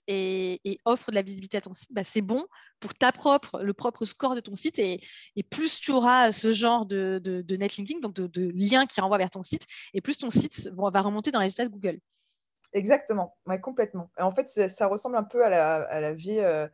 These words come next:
Speaker 2: réelle, quand, par exemple, tu cherches à embaucher quelqu'un et que tu vas demander l'avis,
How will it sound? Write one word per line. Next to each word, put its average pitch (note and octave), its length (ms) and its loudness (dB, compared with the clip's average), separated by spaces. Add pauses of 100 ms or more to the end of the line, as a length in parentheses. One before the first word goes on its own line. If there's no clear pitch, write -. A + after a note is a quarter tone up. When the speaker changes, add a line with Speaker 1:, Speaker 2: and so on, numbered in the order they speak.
(300)
Speaker 2:
réelle, F#3+ 540 4
quand, G#3 180 -2
par F3 160 2
exemple, G3 280 -4
tu - 100 -20
cherches F#3 280 -8
à E3 60 -6
embaucher E3 400 -8
quelqu'un G#3 440 -2
et F#3 100 -2
que - 60 -18
tu - 100 -16
vas E3 100 4
demander F#3 380 -2
l'avis, F3 500 -2